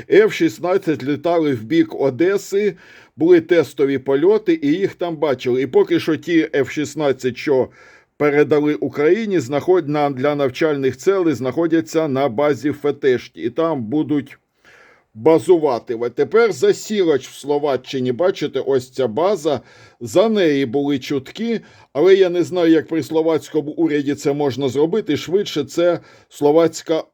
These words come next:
фобія, що вони там будуть.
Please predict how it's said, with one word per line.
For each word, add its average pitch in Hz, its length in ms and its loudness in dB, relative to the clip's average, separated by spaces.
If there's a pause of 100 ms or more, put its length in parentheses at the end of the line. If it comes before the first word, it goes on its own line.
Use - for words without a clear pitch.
фобія, 120 680 0
що 123 200 -4
вони 135 360 0
там 139 340 -4
будуть. 107 480 -6